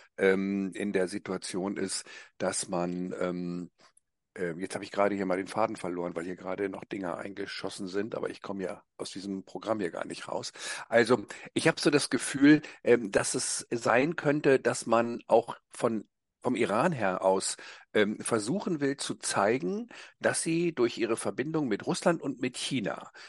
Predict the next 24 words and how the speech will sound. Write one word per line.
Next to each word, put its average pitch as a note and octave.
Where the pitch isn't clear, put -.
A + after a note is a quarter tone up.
eine G#2+
sehr A#2
starke B2
Militärmacht A2
aufbauen F#2
könnte. F#2
Und F#2
wir G#2
dürfen C3+
nicht E3
vergessen, C3
unterm A#2+
Strich -
gesehen C#3+
geht B2
es C3
ja C3+
immer D#3
um B2+
irgendwelche B2+
Rüstungsindustriestimulationen G#2+
auf -
allen B2
Ebenen. G2